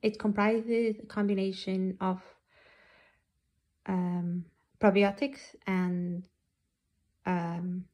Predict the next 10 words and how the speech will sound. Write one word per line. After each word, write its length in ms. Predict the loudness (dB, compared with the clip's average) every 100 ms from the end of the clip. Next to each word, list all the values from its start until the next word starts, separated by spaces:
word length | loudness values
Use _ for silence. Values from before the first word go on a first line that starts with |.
| -10
this 180 | -8 -6
is 80 |
my 140 | -4 -4
covid 360 | -2 -4 -4 -6
brain 260 | -4 -4
stopping, 540 | -6 -6 -6 -4 -6 -6 -12 -20 -20 _ _ -2
and 540 | 0 2 0 -2 -6 0
antibiotics 1080 | 4 4 4 4 4 2 2 -2 -4 -20 -16 -4
to, 840 | 4 6 6 2 0 0 0 -2 -2
uh, 160 | -2